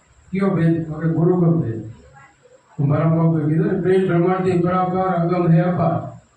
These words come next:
ગુરુગમ વિના હુજે નહીં, ભૂલ્યો ગમે આખો સંસાર. કે આખો સંસાર ભૂલ્યો ગમે છે. કેમ?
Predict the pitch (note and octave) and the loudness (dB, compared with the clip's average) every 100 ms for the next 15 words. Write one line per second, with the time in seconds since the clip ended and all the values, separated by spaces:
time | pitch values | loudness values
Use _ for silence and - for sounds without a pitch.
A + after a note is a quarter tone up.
0 | _ _ - - C#3+ F3+ G3+ G#3+ A3+ G#3+ | _ _ -20 -20 -4 0 0 0 0 0
1 | A3 G#3+ G3 G#3+ G#3+ G#3 G3+ E3 D#3+ E3+ | 0 0 0 0 0 0 0 0 2 2
2 | E3+ E3+ F3 E3 D3 C#3 C#3 A#2+ A#2 - | 2 2 0 0 0 -2 -2 -4 -10 -12
3 | _ _ _ _ _ _ - F#3 G3 F#3+ | _ _ _ _ _ _ -6 -2 0 0
4 | F#3+ G3 G#3 G3+ F#3+ E3 E3+ F#3+ F3 E3 | 0 0 0 0 0 2 2 2 2 2
5 | F3+ E3 C#3+ C#3 - - F3 F3 | 2 0 0 -4 -8 -6 -2 -2